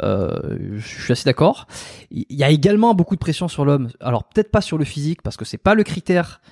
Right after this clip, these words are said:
qui fait que tu vas, que tu vas monter à la hiérarchie. C'est, c'est pas le critère qui fait que tu vas, euh, réussir, le, le, le, de manière générale, ou que tu vas plaire. Ça va plutôt être le statut, ça va être, euh, ta confiance, ça va être, ça, ça va être plein de comportements,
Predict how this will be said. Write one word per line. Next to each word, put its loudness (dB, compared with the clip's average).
qui -4
fait 2
que -2
tu -6
vas, 0
que -10
tu -12
vas -6
monter 2
à 4
la 4
hiérarchie. -2
C'est, -8
c'est -4
pas 2
le -4
critère -2
qui -8
fait -2
que -4
tu -8
vas, 2
euh, 2
réussir, 0
le, -6
le, -8
le, -16
de 2
manière 6
générale, 4
ou 0
que 0
tu -2
vas 0
plaire. 0
Ça -4
va -6
plutôt 0
être -2
le 2
statut, 2
ça -2
va -4
être, -12
euh, -10
ta 0
confiance, -4
ça -8
va -8
être, -10
ça, -4
ça -2
va 4
être -6
plein 4
de 4
comportements, 0